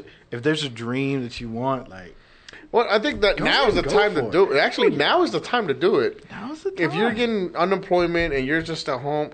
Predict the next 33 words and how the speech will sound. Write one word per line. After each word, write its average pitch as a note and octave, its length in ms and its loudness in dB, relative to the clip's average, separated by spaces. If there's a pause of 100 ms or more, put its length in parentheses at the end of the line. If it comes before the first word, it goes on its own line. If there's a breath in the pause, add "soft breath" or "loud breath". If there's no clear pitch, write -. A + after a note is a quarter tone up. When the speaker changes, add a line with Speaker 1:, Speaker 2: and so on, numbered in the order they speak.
Speaker 2:
chase G#3 320 -4
your E3 80 -6
fucking - 420 -14
dream. C3 500 0 (280)
Speaker 1:
Yes. C3 520 -4
Speaker 2:
I, C3 80 2
I, D#3 300 4
I F3 40 4
said F#3 240 0
this F#3 140 -2
the E3+ 120 0
other E3 140 2
day. D3+ 300 2
I B2+ 100 -2
think, C3+ 180 -6
I C3+ 80 -2
forgot D3+ 240 -4
who D3 100 -2
I B2 80 0
said A#2+ 180 -8
it G#2+ 100 -10
to, G#2+ 160 -8
but, G#2+ 160 -6
um, G#2+ 400 -4 (1120 loud breath)
I C3+ 80 -4
found A3+ 180 0
myself F3 280 2
saying F3 180 2
a B2+ 60 0
lot B2+ 200 4
of C3 80 -4
motion, B2 360 -4
motivational A#2 680 -4